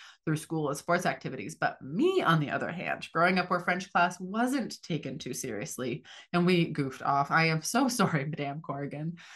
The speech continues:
We're gonna have to make up the difference. And that is where Rosetta Stone comes in as the most trusted language learning program available on desktop or as an app. And it truly immerses you in the language you want to learn.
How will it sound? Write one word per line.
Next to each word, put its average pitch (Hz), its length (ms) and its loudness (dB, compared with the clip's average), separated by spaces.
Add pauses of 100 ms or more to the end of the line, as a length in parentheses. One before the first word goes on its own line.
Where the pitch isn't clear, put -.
(240)
We're 247 160 2
gonna 330 140 6
have 339 60 4
to 277 60 4
make 269 140 2
up 277 120 -4
the 262 40 2
difference. 285 440 2
And 180 180 -6
that 208 240 2
is 226 160 -4
where 190 260 2
Rosetta 180 460 -2
Stone 156 460 -4
comes 160 280 -2
in 165 360 0
as 147 160 -4
the 165 100 0
most 196 400 -2
trusted 190 400 -2
language 180 320 -2
learning 196 280 -2
program 226 460 2
available 196 480 0
on 202 180 0
desktop 233 520 0
or 165 100 0
as 165 140 -6
an 233 80 0
app. 208 180 2 (540)
And 214 100 -2
it - 80 -4
truly 254 340 -6
immerses 233 380 -4
you 220 80 -2
in 214 60 0
the 214 60 2
language 226 300 0
you 254 80 -2
want 214 180 2
to 254 160 0
learn. 170 400 -2